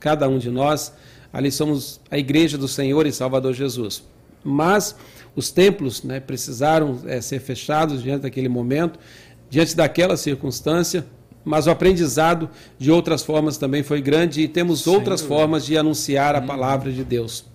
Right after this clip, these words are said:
Speaker 1: né, outras formas.
Speaker 2: Uhum.
Speaker 1: Muito bem, Miguel, que Deus te abençoe, que Deus cuide da sua vida e, e, e esteja contigo aí nesse novo desafio pela frente.
Speaker 2: Muito obrigado, que Deus nos abençoe.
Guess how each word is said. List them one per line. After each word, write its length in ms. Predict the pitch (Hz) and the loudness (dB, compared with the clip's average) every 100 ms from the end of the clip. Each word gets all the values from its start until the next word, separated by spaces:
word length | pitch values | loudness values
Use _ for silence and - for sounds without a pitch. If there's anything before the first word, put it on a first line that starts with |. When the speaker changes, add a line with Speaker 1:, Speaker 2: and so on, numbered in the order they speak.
| - | -16
Speaker 1:
né, 120 | 127 | -8
outras 300 | 135 139 147 | -8 -6 -8
formas. 320 | - 127 101 127 | -4 -4 -4 -8
Speaker 2:
Uhum. 600 | - 113 98 104 - - - | -10 -12 -12 -14 -14 -14 4
Speaker 1:
Muito 300 | 170 269 277 | 6 8 8
bem, 220 | 202 262 | 8 8
Miguel, 380 | 233 160 147 120 | 8 8 8 6
que 140 | - | 2
Deus 320 | 151 180 208 | 6 6 8
te 60 | 202 | 6
abençoe, 640 | 170 156 139 - 170 190 | 4 4 2 2 4 4
que 120 | 185 139 | 2 0
Deus 300 | 160 143 - | -2 -2 -4
cuide 320 | - 175 156 | 0 0 2
da 120 | 143 | -4
sua 220 | - 131 | -4 -6
vida 440 | 110 123 170 156 143 | -4 2 2 4 2
e, 280 | 139 120 113 - | 0 -2 -6 -10
e, 600 | 131 127 - - - 104 | -8 -8 -10 -14 -16 -8
e 60 | 131 | -6
esteja 340 | - 180 165 | 4 6 6
contigo 420 | 165 139 156 156 | 2 2 4 4
aí 200 | 147 160 | 4 4
nesse 300 | 156 156 - | 4 0 0
novo 220 | 143 160 156 | 2 2 2
desafio 500 | 147 151 135 139 131 | -2 -2 -2 -2 -2
pela 200 | 135 127 | -2 -4
frente. 360 | 117 85 - - - - - | -6 -12 -14 -20 -20 -20 -12
Speaker 2:
Muito 220 | 135 131 | -10 -8
obrigado, 480 | 151 185 165 139 120 | -8 -6 -4 -4 -6
que 140 | 117 117 | -12 -10
Deus 380 | 113 123 139 131 | -6 -4 -6 -8
nos 200 | 135 143 | -8 -8
abençoe. 640 | 151 170 165 - 123 | -8 -10 -10 -10 -10